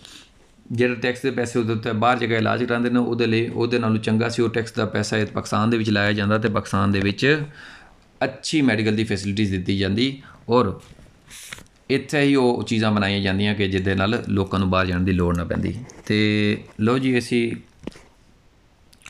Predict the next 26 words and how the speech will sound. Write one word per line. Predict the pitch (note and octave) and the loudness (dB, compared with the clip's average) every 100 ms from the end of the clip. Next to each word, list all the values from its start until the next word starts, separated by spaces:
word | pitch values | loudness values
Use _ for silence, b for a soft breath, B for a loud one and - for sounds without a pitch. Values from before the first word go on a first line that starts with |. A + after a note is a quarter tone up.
| B B B - | B B B -2
ਤੇ | |
ਇਹਦੇ | A#2 B2+ C#3 | 0 2 2
ਤੋਂ | C3+ | 2
ਇਲਾਵਾ | B2+ B2 A2 A2+ - | 4 4 2 2 0
decreto | A2+ A#2+ C#3 C3 A2+ | 0 0 0 2 0
aprile | G#2+ C#3 C3 | 0 -2 -2
ਦੇ | G#2+ | -2
ਬਾਰੇ, | F#2 F#2 F#2 F#2 - - - - - | -2 0 -2 -6 -14 -20 -20 -20 -10
ਜਿਹੜਾ | G2+ G#2+ | 0 0
ਕਿ | G#2+ G2+ A2 | 0 0 -2
ਅੱਜ | A#2+ A2+ - | -2 -4 -2
ਅਨਾਉਂਸ | G2+ A2 A2 | 0 0 -2
ਹੋਣਾ | G#2 G#2+ | -2 -2
ਸੀ, | A2 | -2
ਇਹ | G2+ | -2
decreto | G2 A2 G#2 G#2+ | 0 0 0 -2
aprile | - G#2+ G#2+ | 0 0 0
ਦਾ | G#2 G2+ G2+ | -2 -2 -2
ਅੱਜ | G#2 | -4
ਕੁਛ | G2+ A2+ - | -4 -6 -4
ਨਹੀਂ | A#2 A2 | -4 -2
ਕਿਹਾ | A2+ A2 | -2 0
ਗਿਆ | A2 A2 | 0 0
ਹੈ | G#2+ | 0
ਵੀ। | G#2+ G#2 G#2 | 0 -2 -4
ਤੇ, | G2 F#2+ G#2+ | -2 0 -2